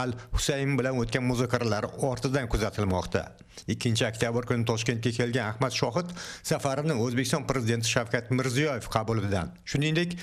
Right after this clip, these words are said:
Oliy Majlis Inson huquqlari bo'yicha Milliy markaz, huquq tartibot idoralarida uchrashuvlar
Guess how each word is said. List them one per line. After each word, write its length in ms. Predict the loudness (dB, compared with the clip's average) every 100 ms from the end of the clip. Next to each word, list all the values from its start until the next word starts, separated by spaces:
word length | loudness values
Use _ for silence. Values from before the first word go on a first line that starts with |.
| -12 -4
Oliy 280 | 0 2 2
Majlis 380 | 2 0 0 0 -4 -6 0
Inson 280 | 2 2 0
huquqlari 320 | 2 0 2 0
bo'yicha 220 | 2 2
Milliy 300 | 4 4 4 2
markaz, 400 | 0 0 0 -2 -6 -14 -4 0
huquq 320 | 0 0 -2 0
tartibot 520 | 0 0 0 0 0 -2
idoralarida 600 | 2 2 2 2 2 0 0
uchrashuvlar 640 | 0 0 0 0 2 0